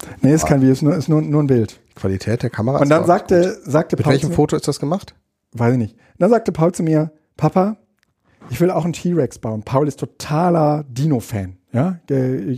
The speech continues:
Speaker 1: sind, glaub ich, Jungs in dem Alter oder überhaupt Kids in dem Alter für, äh, leicht zu sensibilisieren oder, ähm, zu be-, begeistern. Ja? Okay, dann haben wir angefangen, einen T-Rex zu bauen.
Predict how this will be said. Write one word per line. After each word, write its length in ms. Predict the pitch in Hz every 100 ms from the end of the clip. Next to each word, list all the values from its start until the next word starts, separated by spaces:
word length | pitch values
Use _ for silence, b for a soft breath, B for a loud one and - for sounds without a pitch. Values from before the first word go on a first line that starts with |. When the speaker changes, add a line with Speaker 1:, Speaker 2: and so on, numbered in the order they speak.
| 151
Speaker 1:
sind, 140 | 131 190
glaub 200 | 139 135
ich, 80 | 156
Jungs 180 | 170
in 100 | -
dem 120 | 131 123
Alter 340 | 139 160 151
oder 220 | 143 120 120
überhaupt 340 | 123 131 -
Kids 200 | - 156
in 80 | 135
dem 140 | 123
Alter 380 | 139 139 135 127 B B B B B
für, 520 | - 143 143 139 180
äh, 60 | 151
leicht 260 | 131 156 -
zu 80 |
sensibilisieren 800 | 131 139 139 127 120 117 175 196
oder, 400 | 165 127 123 123 -
ähm, 400 | 127 123 123 120
zu 180 | - 120
be-, 120 | 135
begeistern. 680 | 127 131 151 196 - 170 165
Ja? 280 | 131 185 - b b b b b
Okay, 320 | 135 123 104 _ _ _ _ -
dann 140 | 147
haben 100 | 180
wir 100 | 170
angefangen, 380 | 160 165 - 147
einen 140 | 139
T-Rex 420 | 135 165 143 123 -
zu 100 | 123
bauen. 320 | 120 170